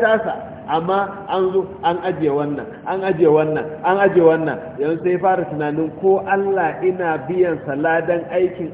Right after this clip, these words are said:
a da yawa Allah ne na alkhairi a duniya. Yanzu ni ko kai muna tunanin wannan?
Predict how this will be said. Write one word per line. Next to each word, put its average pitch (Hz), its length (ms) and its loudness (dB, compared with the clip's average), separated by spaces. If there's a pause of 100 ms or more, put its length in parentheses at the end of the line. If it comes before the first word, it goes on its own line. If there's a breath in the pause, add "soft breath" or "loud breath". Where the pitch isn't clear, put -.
a 147 60 -6
da 143 100 -4
yawa 170 300 2
Allah 156 260 0
ne 156 80 -4
na 147 160 -4
alkhairi 139 320 -4
a 117 80 -4
duniya. 113 320 -10 (2250)
Yanzu 123 280 -6
ni 170 240 0
ko 165 120 0
kai 170 120 -2
muna 170 240 -4
tunanin 139 400 -8
wannan? 165 300 -10